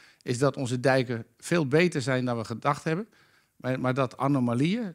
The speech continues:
<clears throat> dat dat veel kritischer is. En dus dat we in de toekomst als inspecteur ook daar moeten gaan, hè. En wat het gekke is, hè, dat, dat hoort niet bij dit praatje, maar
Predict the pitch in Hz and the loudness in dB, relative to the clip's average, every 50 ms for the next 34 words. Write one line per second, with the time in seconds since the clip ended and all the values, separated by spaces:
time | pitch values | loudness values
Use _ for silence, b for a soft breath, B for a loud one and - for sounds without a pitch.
0 | - _ _ - 190 202 151 135 127 143 139 - 147 131 - - 156 143 - 156 | -14 _ _ 6 6 6 6 2 2 0 0 0 -2 -6 -2 -2 -4 -2 0 0
1 | 165 160 143 135 110 - 113 107 110 107 98 - - 104 113 110 113 131 120 - | 0 0 0 -4 -4 -4 -6 -6 -6 -8 -8 -8 -8 -6 -8 -2 -2 -2 -2 -2
2 | 127 123 131 135 123 113 110 - - 147 - 147 131 120 131 127 117 - - 131 | -4 -4 -2 -2 -4 -4 -4 -4 -6 -4 -4 -4 -4 -2 -2 -2 -2 -2 -4 -6
3 | - - 135 117 - - 151 147 160 160 - B B B B B B B B B | -2 -4 -6 -6 -2 -2 0 0 0 -2 -6 B B B B B B B B B
4 | _ - 135 127 151 143 135 135 127 - 131 - - 139 135 120 107 113 143 - | _ -6 0 2 4 4 4 4 2 0 -4 -2 0 0 0 2 0 -2 -2 0
5 | 139 139 135 - - - _ - - 131 - - - 180 - - 147 143 143 151 | 0 0 0 -2 -6 -10 _ -8 -8 -6 -2 2 2 2 2 2 0 0 0 0
6 | - 139 139 135 135 127 123 - _ _ _ _ _ _ - 113 107 - 123 120 | 0 -2 -2 -2 -2 -6 -8 -8 _ _ _ _ _ _ -12 -12 -8 -8 -6 -6
7 | 127 110 123 120 107 120 117 107 113 113 110 - 131 131 127 123 - - 131 127 | -4 -2 -2 0 2 2 0 0 0 -4 -4 -4 -2 0 0 0 -2 -4 -8 -8
8 | 117 | -8